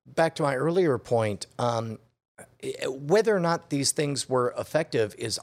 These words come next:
almost immaterial in that,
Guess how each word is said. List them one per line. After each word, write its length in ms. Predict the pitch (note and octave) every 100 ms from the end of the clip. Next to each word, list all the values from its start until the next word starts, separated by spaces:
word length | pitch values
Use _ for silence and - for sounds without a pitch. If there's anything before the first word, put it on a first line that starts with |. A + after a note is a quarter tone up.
| -
almost 460 | D3+ F3+ D3 -
immaterial 840 | - B2 G#2+ - C#3 B2 G2 F2+ F2 - - - _ _
in 140 | C#3+ C3+
that, 260 | B2 B2